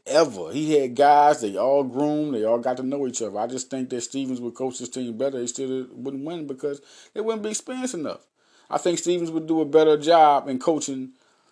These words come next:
You know, he has a different format in coaching. You just have a different format. It's one thing to coach a team better, right? You coach a team better.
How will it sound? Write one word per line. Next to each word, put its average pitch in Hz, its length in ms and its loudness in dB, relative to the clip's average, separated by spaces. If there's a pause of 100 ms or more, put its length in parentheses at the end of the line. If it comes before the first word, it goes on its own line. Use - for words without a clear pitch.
You 151 100 -4
know, 143 120 0
he 151 160 2
has 139 100 6
a 127 60 -2
different 135 480 -2
format 131 480 2
in 101 100 -6
coaching. 107 480 -4 (1120)
You 160 80 -10
just 165 160 -6
have 160 100 4
a 156 60 -8
different 156 260 -2
format. 143 400 -2
It's 120 140 -10
one 180 180 -4
thing 170 200 2
to 127 60 -2
coach 170 280 4
a 147 60 -4
team 123 340 0
better, 123 240 6
right? 95 260 -10
You 117 100 -14
coach 190 300 6
a 147 60 -2
team 131 300 0
better. 113 260 -2